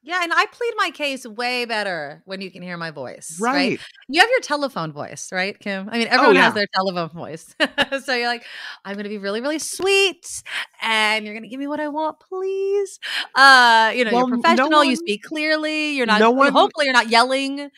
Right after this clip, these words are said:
Speaker 2: No, no one is gonna give you what you want if you're not nice about it. But if you
Speaker 1: No.
Speaker 2: can strike up a chord,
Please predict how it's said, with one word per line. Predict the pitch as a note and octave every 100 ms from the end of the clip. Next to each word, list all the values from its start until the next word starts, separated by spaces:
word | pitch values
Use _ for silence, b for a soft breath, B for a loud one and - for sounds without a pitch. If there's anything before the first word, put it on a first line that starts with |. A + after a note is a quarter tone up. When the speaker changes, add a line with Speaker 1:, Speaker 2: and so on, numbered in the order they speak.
| B B
Speaker 2:
No, | F#3 D#3+ D3+
no | F#3 G#3+
one | C4
is | B3+
gonna | - A3+
give | G3+ G3+ F3+
you | F3+ F3+
what | D#3+ D#3
you | A3
want | F#3+ C3 A#2+ C#3 - b b b b b -
if | F3+ F3+ D#3+
you're | E3
not | D#3 D3
nice | C#3+ C3 -
about | B2+ A#2
it. | F2 - _ b b
But | C4 G4
if | F4+ A#3
you | F3
Speaker 1:
No. | C#3+
Speaker 2:
can | C4+ B3
strike | - B3+ A3+ B3
up | C#4
a | -
chord, | - F#3+ D3 B2+ B2+